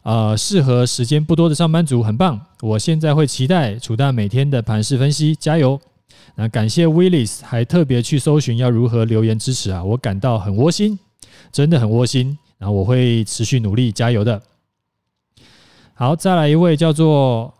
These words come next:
Uber-，Ubry，两-，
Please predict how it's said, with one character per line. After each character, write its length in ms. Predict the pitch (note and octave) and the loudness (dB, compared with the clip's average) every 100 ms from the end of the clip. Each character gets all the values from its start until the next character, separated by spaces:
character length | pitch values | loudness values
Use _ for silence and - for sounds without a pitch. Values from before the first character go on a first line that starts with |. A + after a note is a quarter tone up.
| _ _ _ _ _ _ | _ _ _ _ _ _
Uber-，Ubry， 840 | D#3 F3+ F3+ F3+ F3+ F3+ F3+ F3 - _ _ _ _ _ C#3+ C3 B2 A#2+ B2+ - - F3+ G3 D#3+ B2+ F#2+ G#2+ - _ _ _ _ _ _ _ _ | 2 4 4 4 4 4 2 0 -6 _ _ _ _ _ 0 2 2 0 -2 -6 0 2 2 2 2 0 -8 -16 _ _ _ _ _ _ _ _
两-， 300 | D#3 B2+ A2 | -4 -2 -2